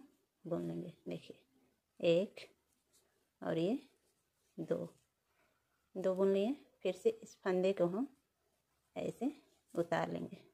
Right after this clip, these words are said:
देखिए जो फंदा यहाँ पे बढ़ गया था, फिर से मेरा बराबर हो गया, ये, ये फंदा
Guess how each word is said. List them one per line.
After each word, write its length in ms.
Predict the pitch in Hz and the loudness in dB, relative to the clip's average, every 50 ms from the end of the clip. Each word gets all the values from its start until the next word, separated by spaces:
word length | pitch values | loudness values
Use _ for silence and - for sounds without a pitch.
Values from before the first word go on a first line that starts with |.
| _ - | _ -8
देखिए 280 | - - - - 196 - _ _ _ - _ _ - 190 | -8 -8 -8 -10 -14 -16 _ _ _ -20 _ _ -4 4
जो 160 | 175 226 233 | 6 6 8
फंदा 240 | 226 220 202 196 196 | 8 8 6 8 8
यहाँ 240 | 190 185 180 190 180 | 6 6 4 2 2
पे 140 | - 180 175 | 2 4 4
बढ़ 180 | 170 180 190 202 | 6 8 6 8
गया 260 | 190 175 165 160 160 - | 8 6 6 4 2 0
था, 180 | - 220 277 - - _ - - - _ _ - | -2 -4 -4 -4 -6 _ -20 -20 -20 _ _ -4
फिर 80 | 180 170 | -4 -2
से 140 | - - 190 | 0 2 2
मेरा 260 | 185 180 175 208 294 - - - _ _ _ _ - | 4 4 4 4 2 0 -4 -16 _ _ _ _ -4
बराबर 340 | 170 160 160 160 156 170 175 | 2 4 4 6 6 6 6
हो 140 | 175 156 160 | 6 4 4
गया, 120 | 160 160 | 4 2
ये, 180 | 156 170 214 294 - - - - | 2 2 2 0 -2 -6 -6 -4
ये 100 | 175 170 | -4 -2
फंदा 340 | - 170 156 160 185 254 | 0 2 2 2 2 0